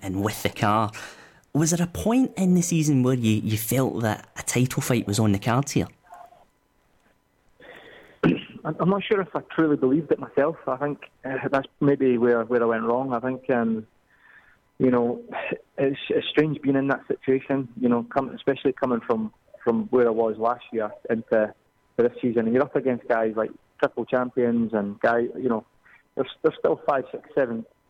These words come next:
Speaker 2: B T C C champions on the grid. So I think, um, probably if I, if,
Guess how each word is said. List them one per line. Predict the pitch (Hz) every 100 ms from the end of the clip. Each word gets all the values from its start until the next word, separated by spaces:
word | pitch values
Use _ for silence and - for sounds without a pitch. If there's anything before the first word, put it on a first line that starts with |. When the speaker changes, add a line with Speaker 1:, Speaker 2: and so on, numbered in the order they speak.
| _
Speaker 2:
B | 143 139
T | 127 -
C | 117
C | 123 -
champions | 131 135 127 110 117
on | 120
the | 113
grid. | 117 127 -
So | - 110 - - - - - - - _ _ _ _ _ _ -
I | 139
think, | 160 - - _ _ _ _ _ -
um, | 147 143 135 131 123 123 - -
probably | 165 156 147 139 139 139 131 131 - - _ _ _ _ _ _ _ - 151 135 -
if | - 147
I, | 156
if, | 139 - - 131 143 151